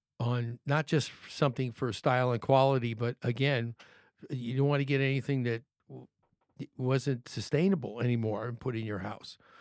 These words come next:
And I think especially when you think about, um, you know, different types of countertops and quartz stuff, when you think about, uh, the,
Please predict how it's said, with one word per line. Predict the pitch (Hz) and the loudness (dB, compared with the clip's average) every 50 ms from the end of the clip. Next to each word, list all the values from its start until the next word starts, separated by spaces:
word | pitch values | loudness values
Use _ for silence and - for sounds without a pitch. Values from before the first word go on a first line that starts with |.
| - - - _ - - | -20 -20 -20 _ -4 -2
And | 131 123 120 | 0 0 0
I | 117 | 0
think | - - 135 127 117 117 | 0 0 0 0 0 -2
especially | 107 - - 139 135 120 - - 139 | -6 -2 2 2 2 2 2 0 0
when | 131 127 127 | 2 2 2
you | 127 120 | 0 0
think | 107 - 139 123 131 | 0 0 -2 0 0
about, | 123 120 127 123 127 123 123 120 _ - - - - _ _ _ _ | 0 0 2 2 2 0 -2 -4 _ -16 -20 -20 -20 _ _ _ _
um, | - 135 123 117 117 117 117 117 120 123 - _ _ _ _ _ _ _ _ _ _ _ - | -2 0 2 2 2 0 0 -2 -4 -6 -8 _ _ _ _ _ _ _ _ _ _ _ -12
you | - 120 123 | -4 -2 0
know, | 120 117 113 | 2 2 0
different | - - 120 113 123 117 | 0 -2 -2 -2 -2 0
types | - 123 123 110 - - | 2 0 0 0 -2 -6
of | 123 - | -10 -6
countertops | - - 117 123 135 139 131 - 123 113 104 - - | -2 -2 0 0 0 -2 -2 -2 -4 -4 -4 -6 -8
and | 117 101 | -8 -6
quartz | - 117 131 139 143 - | -2 -2 0 0 -2 0
stuff, | - 139 120 104 - | 0 0 0 0 0
when | 110 107 | -4 -6
you | 110 110 104 | -6 -6 -4
think | - 131 120 113 | -4 -4 -2 -2
about, | 113 117 117 117 113 - - - - - - - _ _ _ - | -2 -2 -2 -2 -2 -4 -10 -18 -20 -20 -20 -20 _ _ _ -4
uh, | - 135 123 | -4 -2 0
the, | 120 120 117 110 110 117 117 | 0 -2 -2 -2 -4 -8 -10